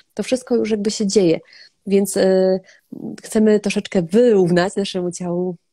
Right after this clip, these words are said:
wyciszyć je, zwłaszcza, że jeżeli jesteśmy takim typem osoby aktywnej, pobudzonej, bo to też zależy od naszej osobowości, e, wydłużamy wydech. I ten wydech wydłużony z tym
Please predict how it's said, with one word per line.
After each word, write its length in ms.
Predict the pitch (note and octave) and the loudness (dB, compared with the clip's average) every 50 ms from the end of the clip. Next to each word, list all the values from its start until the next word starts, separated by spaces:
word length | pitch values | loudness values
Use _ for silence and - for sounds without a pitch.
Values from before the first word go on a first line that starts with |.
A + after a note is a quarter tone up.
| _ _ - | _ _ -20
wyciszyć 800 | - F3 E3+ B3+ C#4 - - C4+ A3 G3 - - E3 D#3+ D3 - | -18 -12 -10 -10 -10 -6 -4 -4 -4 -4 -4 -6 -8 -8 -6 -4
je, 180 | E3+ E3 D#3+ E3+ | -2 -2 -2 -2
zwłaszcza, 340 | F3+ G3 G3+ - G3 F#3 F3 | -2 -4 -6 -6 -6 -6 -6
że 100 | F3+ F3+ | -6 -6
jeżeli 440 | F3+ F#3 F#3 F#3 F#3 F#3+ G3 G3+ - _ _ _ - | -6 -4 -4 -2 -2 -2 -4 -6 -8 _ _ _ -14
jesteśmy 360 | E4 E4 G#4 F#4+ - D4 A#3+ | -10 -8 -8 -6 -6 -6 -6
takim 240 | - G#3 - G3+ F3+ | -6 -8 -8 -10 -8
typem 360 | - G#3 G3+ - F#3+ F3+ - | -6 -8 -6 -6 -6 -8 -8
osoby 380 | - E3 - - F#3 E3 F3 - - | -10 -10 -8 -8 -6 -6 -6 -8 -8
aktywnej, 520 | G3 G#3 - - - F#3+ D#3+ E3 D#3+ D#3 | -10 -10 -8 -6 -4 -4 -2 -2 -6 -6
pobudzonej, 760 | - F3+ E3 E3 F3+ D#3 E3 D#3+ D3+ D3 D#3+ E3 F#3 A#3+ A#3+ - _ _ _ _ _ | -6 -8 -6 -4 -4 -4 -4 -4 -4 -4 -4 -4 -4 -6 -8 -10 _ _ _ _ _
bo 180 | B3 A#3 A#3+ A3+ | -12 -10 -10 -10
to 100 | - G3 | -10 -6
też 180 | - G3+ F3 | -4 -4 -4
zależy 280 | F3 F3 F3 E3 E3 E3 | -2 -2 -2 -2 -2 -4
od 80 | D#3 | -6
naszej 220 | E3 E3 - E3+ - | -6 -8 -8 -8 -8
osobowości, 760 | - - E3+ D3+ D#3 D3+ D3+ D3+ D3 - - - - C4+ - - _ - - - - - - - - - - _ _ | -6 -6 -6 -6 -6 -6 -8 -8 -10 -12 -8 -6 -6 -6 -6 -10 _ -20 -20 -20 -20 -20 -20 -20 -20 -20 -20 _ _
e, 340 | - E3 E3 E3 D#3+ - - | -4 -2 0 0 -2 -2 0
wydłużamy 600 | F3+ G3+ G3+ G#3+ A3+ G#3 G#3+ A3 A3 A3 G3+ G3+ F#3+ | 0 0 2 2 0 0 0 0 0 0 0 0 -2
wydech. 580 | F3+ F3+ F3 E3+ D#3+ D#3+ - - - - - _ _ - _ _ | -2 -2 0 0 0 -2 -4 -8 -10 -16 -20 _ _ -20 _ _
I 40 | F3+ | -4
ten 220 | - F#3 F#3+ F#3 | -2 -2 -2 0
wydech 460 | F3+ G3+ A3 G#3+ G3+ G3+ G#3+ B3+ C4+ - - _ - - - - _ _ _ - | 0 2 2 4 4 4 4 4 2 -2 -10 _ -20 -20 -20 -20 _ _ _ -6
wydłużony 760 | F#3+ F#3+ F#3 F#3+ F#3 F#3 F3+ F#3 E3+ E3+ E3+ F3 F3+ G3 A#3 | -4 -4 -2 -2 -4 -2 -2 0 0 0 0 0 0 -2 -2
z 100 | A#3+ - | -4 -6
tym 400 | - - F#3+ F#3 F#3 F#3 F#3 G3 | -4 -2 -2 0 0 -2 -4 -6